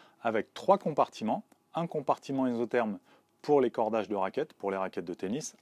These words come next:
un compartiment principal beaucoup plus large, central, et une autre poche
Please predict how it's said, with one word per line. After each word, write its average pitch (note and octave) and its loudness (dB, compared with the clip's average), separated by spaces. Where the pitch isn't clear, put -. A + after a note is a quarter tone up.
un E3+ -2
compartiment C#3+ 0
principal A#2 -4
beaucoup A#2 -4
plus D3 -2
large, B2 0
central, C#3+ 0
et D3 6
une D3 2
autre D3+ 4
poche C#3+ 4